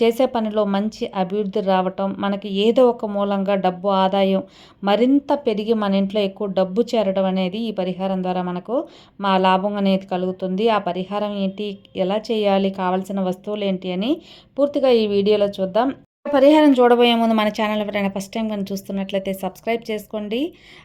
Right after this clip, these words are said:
అలాగే వీడియోస్ నచ్చినట్లయితే లైక్ చేయండి. ఇక ఇప్పుడు చెప్పబోయే పరిహారం అనేది మంగళవారం కానీ, బే-, గురువారం కానీ, శుక్రవారం కానీ మనం పరిహారం అనేది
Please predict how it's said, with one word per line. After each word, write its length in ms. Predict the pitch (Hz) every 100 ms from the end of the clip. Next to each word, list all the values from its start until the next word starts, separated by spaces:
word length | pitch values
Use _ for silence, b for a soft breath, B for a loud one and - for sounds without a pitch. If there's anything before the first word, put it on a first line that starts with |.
| 196
అలాగే 320 | 190 196 202
వీడియోస్ 420 | 196 190 196 202
నచ్చినట్లయితే 760 | 190 196 196 190 190 185 240
లైక్ 500 | 254 196 175 180 -
చేయండి. 360 | 185 180 175 - _ B B B -
ఇక 180 | 240 302 285 247
ఇప్పుడు 280 | 247 240 254 254
చెప్పబోయే 420 | 226 240 254 254
పరిహారం 540 | 247 190 202 214 214 208
అనేది 360 | 196 190 202
మంగళవారం 540 | 196 185 185 196 190 185
కానీ, 440 | 185 185 190 190
బే-, 240 | 190 196 - 175 175 185 175 170 160
గురువారం 420 | 196 226 226 202
కానీ, 380 | 196 185 185 190
శుక్రవారం 520 | 190 208 214 208 202
కానీ 380 | 185 180 190 - B B B
మనం 200 | 202 208
పరిహారం 460 | 202 190 185 196 190
అనేది 300 | 185 180 214